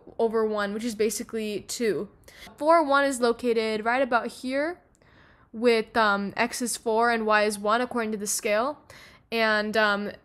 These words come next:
yeah, that's the only point that we have to sketch. And so now the, the, the, the next thing we have to do is to find the slope. So here we can use our song, which is,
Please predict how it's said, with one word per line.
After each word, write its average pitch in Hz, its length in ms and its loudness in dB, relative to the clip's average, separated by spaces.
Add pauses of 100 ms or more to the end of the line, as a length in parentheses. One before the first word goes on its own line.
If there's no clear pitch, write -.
(100)
yeah, 233 240 4
that's 240 180 2
the 285 60 4
only 247 180 0
point 247 260 -4
that 233 100 -2
we 240 60 2
have 226 100 0
to - 60 -12
sketch. - 440 -2 (360)
And 240 140 -2
so 262 140 0
now 247 160 2
the, 247 100 -2
the, 226 180 2
the, 214 200 -4
the 233 100 -6
next 247 160 -4
thing 277 140 -6
we 254 80 2
have 233 80 -2
to 220 60 -12
do 262 220 -4
is 233 200 0
to 254 100 -4
find 208 500 -4
the 202 240 -4
slope. - 460 -4 (300)
So 269 240 2
here 320 340 0
we 240 300 -6
can 269 180 -2
use 262 160 -2
our 214 140 0
song, 254 520 -2
which 233 220 -2
is, 208 380 -4